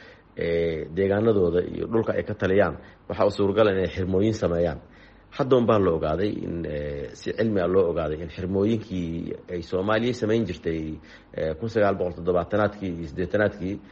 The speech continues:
ay ahaayeen sida ugu habboon ee loo ilaalin karo deegaanka, oo hadduu Ilaahay idmahayo waxyaabahan la yidhaahdo, ee, pollinatorska la yidhaahdo, bacrimiyeyaasha, cayayaankan durduure bacrimiyeyaasha ee geedaha u kala qaada,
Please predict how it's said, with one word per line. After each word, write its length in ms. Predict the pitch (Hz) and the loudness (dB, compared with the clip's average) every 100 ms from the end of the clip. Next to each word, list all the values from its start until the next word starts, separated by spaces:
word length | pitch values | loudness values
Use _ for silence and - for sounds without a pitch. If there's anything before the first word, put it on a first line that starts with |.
| - - | -20 -6
ay 120 | 95 95 | -4 -2
ahaayeen 400 | 95 104 113 107 - - | 0 4 4 2 -6 -18
sida 240 | - 120 113 | -8 -4 -2
ugu 180 | 110 127 | 2 0
habboon 440 | 104 76 98 101 87 | 0 0 0 0 -2
ee 140 | 80 76 | -4 2
loo 160 | 101 110 | 2 4
ilaalin 320 | 90 87 90 | 2 2 -2
karo 180 | 87 76 | -4 -4
deegaanka, 460 | 85 110 117 131 135 - - - - | -2 0 -2 -4 -10 -16 -20 -20 -8
oo 540 | - 90 92 90 87 - - - | 0 4 4 4 2 -4 -14 -12
hadduu 280 | - 90 110 | -10 -2 0
Ilaahay 260 | 107 104 101 | 0 2 0
idmahayo 320 | 98 92 87 | 0 0 0
waxyaabahan 400 | 87 101 110 110 | 0 2 2 2
la 60 | 98 | 2
yidhaahdo, 440 | 92 87 87 87 78 76 71 | 2 0 0 0 0 -2 -6
ee, 400 | 65 73 73 64 - | -4 -4 -4 -6 -8
pollinatorska 840 | - 151 127 104 90 104 98 - - | 0 2 4 2 0 -2 -4 -6 -8
la 80 | 80 | -6
yidhaahdo, 380 | 76 67 67 - - - - _ | -6 -8 -10 -12 -16 -20 -20 _
bacrimiyeyaasha, 800 | - 101 104 104 104 117 120 90 | -2 0 2 2 4 4 4 -2
cayayaankan 500 | 80 95 113 104 92 87 | -2 2 2 0 -2 -2
durduure 360 | 87 95 104 | -2 0 2
bacrimiyeyaasha 580 | 92 87 87 95 101 101 | 2 -2 -4 0 -2 -2
ee 100 | 92 | -6
geedaha 380 | 87 101 113 110 | -4 0 2 2
u 80 | 98 | -2
kala 200 | 98 95 | -2 -2
qaada, 360 | 80 80 82 | 0 -2 0